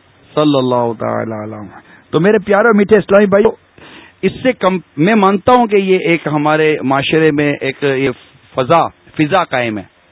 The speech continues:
کہ مذہبی طبقے کی اس طرح ذرائع آمدنی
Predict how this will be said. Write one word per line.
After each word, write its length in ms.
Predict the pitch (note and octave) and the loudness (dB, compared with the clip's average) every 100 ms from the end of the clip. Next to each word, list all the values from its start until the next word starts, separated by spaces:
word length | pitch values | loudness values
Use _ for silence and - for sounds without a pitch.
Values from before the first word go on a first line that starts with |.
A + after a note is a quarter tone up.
| _ _ _ _ _ _ _ _ _ _ _ _ - _ _ - _ _ _ _ _ _ _ _ - _ _ _ _ _ _ _ - | _ _ _ _ _ _ _ _ _ _ _ _ -20 _ _ -20 _ _ _ _ _ _ _ _ -20 _ _ _ _ _ _ _ -6
کہ 400 | D3 D3 C#3+ C#3 - _ _ _ _ _ _ _ _ _ _ _ _ _ _ _ _ - | 0 2 2 0 -6 _ _ _ _ _ _ _ _ _ _ _ _ _ _ _ _ -4
مذہبی 640 | A2+ C#3 D3+ C3+ F3+ A3 | 2 4 2 2 2 2
طبقے 440 | - E3+ C3+ F3 E3+ | -2 -4 -4 -6 -6
کی 340 | - F3 F3 | -4 -4 -4
اس 140 | C#3 - | -6 -4
طرح 380 | D#3+ D3 D#3+ F3+ - _ _ _ _ _ _ _ _ _ _ _ _ _ _ - A2+ | -4 -2 -2 -4 -8 _ _ _ _ _ _ _ _ _ _ _ _ _ _ -14 -4
ذرائع 340 | C#3+ D3+ E3+ - | 0 0 0 -2
آمدنی 540 | C#3 C#3+ C#3+ D#3 | -2 0 0 0